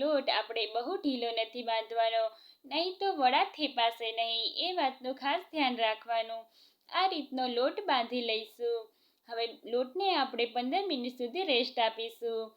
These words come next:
તો હવે પંદર મિનિટ બાદ લોટ આપણો સારી રીતે સોફ્ટ થઈ ગયો છે. તો હવે વડા બનાવવા માટે લોટમાંથી થોડું લુવું લઈ લઈશું અને આ રીતે રાઉન્ડ શેપ આપી દઈશું અને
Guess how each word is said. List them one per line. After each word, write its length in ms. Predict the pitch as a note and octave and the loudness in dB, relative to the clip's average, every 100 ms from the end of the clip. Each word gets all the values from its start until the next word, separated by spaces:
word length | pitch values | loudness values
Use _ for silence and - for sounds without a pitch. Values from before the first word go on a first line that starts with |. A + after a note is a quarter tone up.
| _ _ _ _ F#4 | _ _ _ _ -2
તો 140 | F#4 | 0
હવે 200 | C#4+ B3+ B3+ | 2 0 0
પંદર 300 | B3+ C4 E4+ G4 | -2 0 0 0
મિનિટ 220 | D#4 C4+ A#3 | 0 -2 2
બાદ 200 | B3 A#3+ B3 B3 | 4 4 2 0
લોટ 180 | D4 - B3 | 0 2 0
આપણો 220 | A#3 A#3+ A#3+ | 0 -6 -4
સારી 320 | C4 C4+ C4 | 0 0 0
રીતે 200 | B3 E4+ G#4+ - | -6 -10 -10 4
સોફ્ટ 340 | B3+ A#3+ - B3 | 4 4 -4 -12
થઈ 160 | A#3+ A3+ A3+ | -6 -4 -2
ગયો 260 | A3+ A3+ - | -2 -2 -6
છે. 180 | B3 A3+ A3 A3 _ _ _ _ _ _ _ - | -4 -2 -2 -6 _ _ _ _ _ _ _ -2
તો 60 | G4+ F4 | 2 2
હવે 180 | C4+ B3+ A#3+ | 2 0 2
વડા 280 | B3+ F4 F#4 | 4 4 4
બનાવવા 440 | C#4 B3 B3 B3 | 4 4 4 4
માટે 260 | A#3+ A#3+ A#3 A#3+ | 2 2 0 0
લોટમાંથી 640 | C4 F4+ F#4+ A#3+ A#3+ B3+ B3 | -2 -2 0 2 2 -2 -4
થોડું 360 | B3 B3+ C4 A#3+ | -4 -4 -4 -4
લુવું 360 | B3+ C#4+ F#4 C#4+ | -4 -2 0 2
લઈ 160 | A#3+ A#3+ A3+ | 4 4 2
લઈશું 480 | A3+ - A#3 A3+ A3 - - _ _ | 0 -6 -8 -6 -8 -12 -20 _ _
અને 180 | A3 A#3 - E4+ | -6 0 4 4
આ 80 | |
રીતે 340 | F#4 B3+ - B3 A3 | 2 -2 -2 -2 2
રાઉન્ડ 320 | A#3 D4+ F#4+ F4+ | 2 2 0 -4
શેપ 260 | C#4 C4+ C#4 - | -4 -4 -2 2
આપી 380 | A3+ A3+ A3+ G#3+ | 4 4 0 0
દઈશું 500 | G#3+ G#3+ - A3+ A3 A3 A3 _ _ _ _ _ | 0 -2 -8 -6 -6 -6 -10 _ _ _ _ _
અને 200 | G#3+ B3 | -6 0